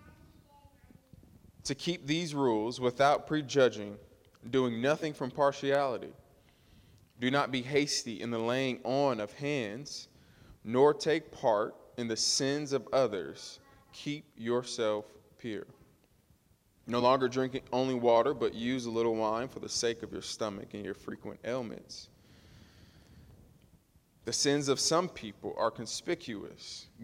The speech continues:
going before them to judgment, but the sins of others appear later. So also good works are conspicuous, and even those that are not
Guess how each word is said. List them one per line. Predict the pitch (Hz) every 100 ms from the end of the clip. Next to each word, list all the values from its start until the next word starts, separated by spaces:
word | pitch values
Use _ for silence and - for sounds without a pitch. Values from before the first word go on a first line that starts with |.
| 117
going | 131 151 156 135
before | 135 - 151 147
them | 123 120
to | 113 120
judgment, | 110 131 110 101 82 - - - _ - _ _ - - - - _ -
but | - 117
the | 120
sins | - 147 131
of | 120 -
others | 160 147 110 104 120 - -
appear | 117 - 139 123
later. | 131 135 98 78 - - - - - - - - _ _ _
So | - 143 127
also | 127 170 180 - 127 104
good | 120 104
works | 104 107 95 - - 110
are | 104 92 - -
conspicuous, | 110 - - 110 - - 50 - - - - - - - - -
and | 110
even | 139 156 147 156
those | 135 110 98 101 120 - - - - - - -
that | 110
are | 104 98
not | 101 113 113 -